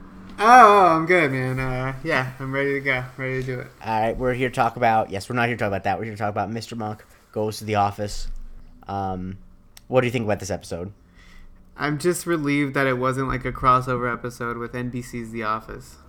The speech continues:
Speaker 2: I feel that way as well, and relieved. I mean, I'm glad you say that, 'cause this is, I would say, there's not anything particularly bad about it, but I just don't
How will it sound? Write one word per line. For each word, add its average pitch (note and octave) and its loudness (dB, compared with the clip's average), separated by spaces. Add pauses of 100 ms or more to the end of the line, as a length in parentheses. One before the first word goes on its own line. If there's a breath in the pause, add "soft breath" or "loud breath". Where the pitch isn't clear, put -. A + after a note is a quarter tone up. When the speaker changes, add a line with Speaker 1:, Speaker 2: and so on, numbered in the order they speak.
(460 loud breath)
Speaker 2:
I C#3 8
feel C#3+ 2
that B2+ 4
way A#2 2
as G#2+ -4
well, G2+ 2 (140)
and A#2+ -2
relieved. B2+ -2
I B2+ -2
mean, A#2+ -2
I'm B2 -2
glad C3 2
you A#2+ -4
say A#2 -4
that, G#2 -2
'cause G#2+ -2 (300 loud breath)
this G3 4
is, D3+ -2
I C3 8
would B2+ 2
say, A2+ 0 (880 loud breath)
there's D#3 2
not A3+ 10
anything E3+ 4
particularly B2 -2
bad G2+ 4
about A#2 4
it, B2+ 0
but A2+ -6
I A2 0
just G2+ -8
don't A2+ -2